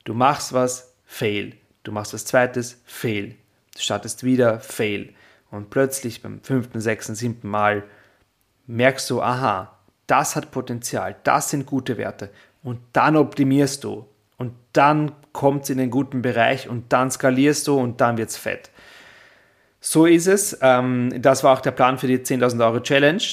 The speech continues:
Aber ich bin einfach noch nicht an dem Punkt, wo ich sagen kann, hey, das skaliere ich, weil, ähm, du kannst Scheiße nicht skalieren. Das ist irgendwie ein cooler,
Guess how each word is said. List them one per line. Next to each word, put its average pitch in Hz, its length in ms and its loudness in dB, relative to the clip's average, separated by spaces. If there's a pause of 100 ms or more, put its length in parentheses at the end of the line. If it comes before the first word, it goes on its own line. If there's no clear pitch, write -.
(300)
Aber 127 680 6
ich - 180 -8
bin - 140 -2
einfach 180 160 0
noch 127 60 2
nicht 123 180 -2
an 127 80 -2
dem 123 160 0
Punkt, 160 260 0
wo 139 60 2
ich 131 120 0
sagen 131 220 2
kann, 127 180 0
hey, 123 120 0
das 120 140 0
skaliere 156 340 4
ich, 120 180 -2
weil, 123 280 0 (500)
ähm, 117 300 0 (100)
du - 80 -14
kannst 143 260 -2
Scheiße 127 300 2
nicht 120 180 -2
skalieren. 123 460 2 (180)
Das 120 140 -8
ist 143 160 -4
irgendwie 135 180 0
ein 131 140 -2
cooler, 143 400 6